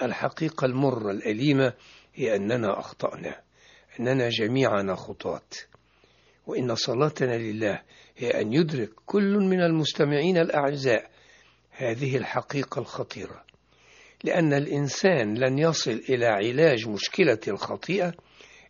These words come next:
إلا إذا أدرك أولا أنه خاطئ، كما أنه ليس هناك إنسان يقبل عملية جراحية إذا لم يكن قد اقتنع بأن عنده مرض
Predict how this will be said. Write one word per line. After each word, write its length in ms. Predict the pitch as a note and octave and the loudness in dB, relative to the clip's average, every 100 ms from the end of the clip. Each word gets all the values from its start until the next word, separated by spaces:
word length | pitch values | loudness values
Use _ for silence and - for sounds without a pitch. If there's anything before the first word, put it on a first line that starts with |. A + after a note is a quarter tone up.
| - | -4
إلا 300 | D3 C3+ C3+ | -2 2 2
إذا 440 | - B2+ B2+ B2 F3 | 4 2 2 4 2
أدرك 420 | G3 E3+ B2 C3+ | 4 2 2 -2
أولا 640 | - G2+ A2 B2+ A#2 A2 - - - _ | -4 0 2 2 0 -4 -12 -20 -20 _
أنه 320 | B2 B2 A2 A#2+ | -4 -2 -2 -4
خاطئ، 480 | - - - - - _ _ _ _ - _ - | -6 -8 -8 -10 -20 _ _ _ _ -20 _ 0
كما 320 | G#3+ G3+ E3+ | 2 4 2
أنه 300 | E3+ D#3 D#3 | 2 2 4
ليس 280 | E3 D3 D3 | 2 2 -2
هناك 460 | B2+ C#3 D3 - | 0 2 0 0
إنسان 680 | C3 A2+ A2 - B2 C#3+ B2 - - - - | -2 -2 -6 0 2 4 0 -6 -20 -20 -2
يقبل 440 | C#3 - B2+ A#2 G2 | 0 0 2 2 2
عملية 520 | G#2 G#2 B2+ B2 G#2+ | 0 0 0 2 0
جراحية 800 | G#2 G#2 F#2 - A#2+ G2 F#2 A2+ - - - _ - | 0 0 0 -2 -4 -2 -2 -4 -10 -20 -20 _ 2
إذا 180 | E3+ | 4
لم 200 | D3 D3 | 4 4
يكن 300 | D#3 - - | 4 4 0
قد 240 | - D3 B2 | -4 -2 -2
اقتنع 600 | A2+ - C#3+ G#2+ G#2+ B2+ _ - _ - | -2 0 0 0 -2 -2 _ -20 _ -10
بأن 240 | - G3 F3 | -4 0 2
عنده 420 | D#3+ F3 F3+ F3 | 2 2 2 2
مرض 460 | G3+ E3+ B2+ E3+ | 2 2 0 -2